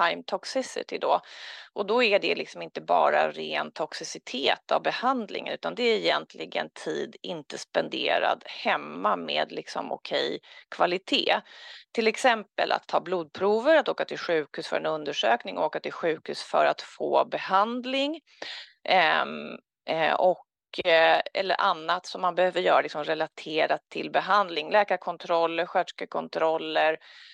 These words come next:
ehm, och då också, eh, sidoeffekter av behandlingen. Då är den tiden trettio dagar.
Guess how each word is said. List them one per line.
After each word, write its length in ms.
ehm, 440
och 260
då 220
också, 760
eh, 280
sidoeffekter 600
av 140
behandlingen. 560
Då 220
är 160
den 300
tiden 400
trettio 560
dagar. 720